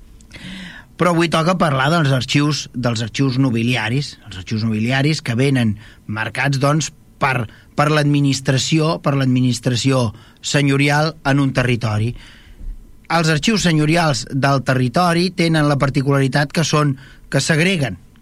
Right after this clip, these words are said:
que a mesura que per, per, per qüestions, doncs, de política matrimonial de les famílies, molts d'aquests fons, passa també com a algunes famílies pageses, de pagesos grassos sobretot, però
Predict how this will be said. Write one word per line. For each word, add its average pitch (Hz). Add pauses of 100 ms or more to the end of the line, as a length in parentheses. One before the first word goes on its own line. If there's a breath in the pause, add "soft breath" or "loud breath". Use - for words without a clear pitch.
(120)
que 143
a -
mesura 143
que 143
per, 139 (340 loud breath)
per, 135
per 135
qüestions, 139
doncs, 135
de 139
política 139
matrimonial 143
de 135
les 135
famílies, 165
molts 143
d'aquests 143
fons, 170 (260 loud breath)
passa 160
també 139
com 127
a 120
algunes 123
famílies 127
pageses, 135
de 123
pagesos 113
grassos 156
sobretot, 156 (340 loud breath)
però 165